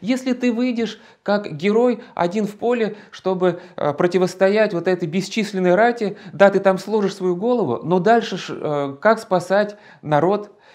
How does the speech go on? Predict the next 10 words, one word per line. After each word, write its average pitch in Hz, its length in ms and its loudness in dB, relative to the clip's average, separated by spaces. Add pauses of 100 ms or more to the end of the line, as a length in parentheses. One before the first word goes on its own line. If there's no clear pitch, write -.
(160)
как 220 240 0
руководствоваться, 190 1000 -2 (340)
э, 127 400 0
чем 214 200 -2
будут 202 240 -2
руководствоваться 196 800 0
люди, 202 520 -4 (640)
брошенные, 165 640 4
обезглавленные, 156 840 0
обездоленные? 139 800 -4